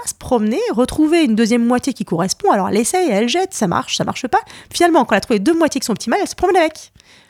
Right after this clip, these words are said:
Elle va chasser, il y a un danger qui arrive, hop, noix de coco, noix de coco,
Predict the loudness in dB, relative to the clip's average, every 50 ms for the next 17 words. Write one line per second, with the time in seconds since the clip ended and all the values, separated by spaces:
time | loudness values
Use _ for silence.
0 | _ _ _ -6 -4 -2 0 0 0 0 -2 -2 -2 -4 -6 -6 -6 _ -4 0
1 | 2 2 4 4 2 2 0 0 0 0 -2 0 0 -2 -4 -2 -4 -4 -4 -4
2 | -4 -4 -4 -2 -2 -4 -2 0 -2 -2 -2 -2 -4 -4 0 0 -2 0 0 -4
3 | -4 -4